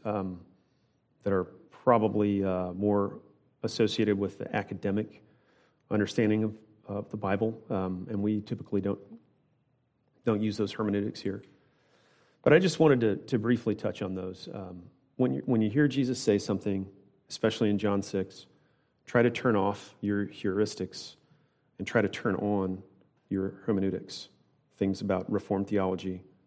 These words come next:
biblical theology, and covenantal theology. So, um, one more note before we get going. Um,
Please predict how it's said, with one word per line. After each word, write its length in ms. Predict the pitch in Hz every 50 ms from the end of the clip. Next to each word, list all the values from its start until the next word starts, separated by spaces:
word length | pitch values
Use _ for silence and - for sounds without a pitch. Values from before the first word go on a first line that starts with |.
| _ _ _ _ -
biblical 260 | 98 101 - - 95
theology, 480 | - - 98 95 92 92 85 95 87
and 160 | 95 98 95 92
covenantal 380 | - 98 92 95 92 92 87
theology. 480 | - - 95 92 92 92 - - 113 113 - _ _ _ _ _ _ _ _ _ _ _ - - - _ _ _ _ _ _
So, 380 | - - 143 127 110 107 107 -
um, 380 | 113 107 101 95 98 95 98 - - - _ _ _ _ _ _ _ _ _ _ _ _ _ _ _ _ _ _ _ -
one 140 | 127 131
more 160 | 131 127 120 110
note 360 | 113 127 135 107 95 - -
before 260 | 107 - - 117 110
we 100 | 104 107
get 180 | 98 104 98 -
going. 340 | 113 113 107 98 98 95 - -
Um, 340 | 101 101 98 95 92 92